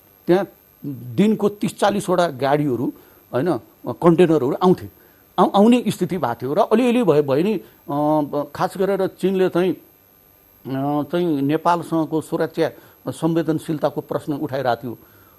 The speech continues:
होइन? अब नेपाल चाहिँ ऐ-, अहिले अनेकौँ देशहरूको खेल मैदान हुँदै गएको छ, त्यसले चिनको सुरक्षामा चाहिँ समस्या सिर्जना गर्छ कि भन्ने कुरामा उसलाई चिसो पसिसकेको थियो। त्यो कार-, कारणले हामीले नेपालको सरकारको ब-, बाट, अ,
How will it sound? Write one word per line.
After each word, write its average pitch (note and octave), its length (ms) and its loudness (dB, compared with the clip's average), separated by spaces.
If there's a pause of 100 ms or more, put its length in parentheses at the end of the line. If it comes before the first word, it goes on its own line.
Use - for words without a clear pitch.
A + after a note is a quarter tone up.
(140)
होइन? C3 160 -2
अब D3 560 0
नेपाल D#3+ 340 0
चाहिँ D#3 260 0
ऐ-, C#3+ 160 0
अहिले C#3+ 540 -2 (180)
अनेकौँ F3 480 0
देशहरूको D3+ 480 -2
खेल D3 220 -4
मैदान C#3+ 360 -2
हुँदै C3 260 2
गएको A#2+ 360 0
छ, - 40 -10 (340)
त्यसले G3 280 0
चिनको F#3+ 420 -2
सुरक्षामा E3+ 520 -2
चाहिँ D#3+ 180 -2
समस्या D#3 400 -4
सिर्जना C#3+ 380 -4
गर्छ C3 240 -4
कि C3 240 -10 (380)
भन्ने D#3+ 280 4
कुरामा F3 320 0
उसलाई E3 240 0
चिसो E3 280 -4
पसिसकेको D3 580 0
थियो। C3 260 -4 (560)
त्यो A3 100 8
कार-, G3 280 4
कारणले F#3+ 440 2
हामीले F3+ 460 0
नेपालको F3 420 0
सरकारको D#3+ 540 -2
ब-, C#3+ 280 0
बाट, C3 120 -2
अ, F3 120 2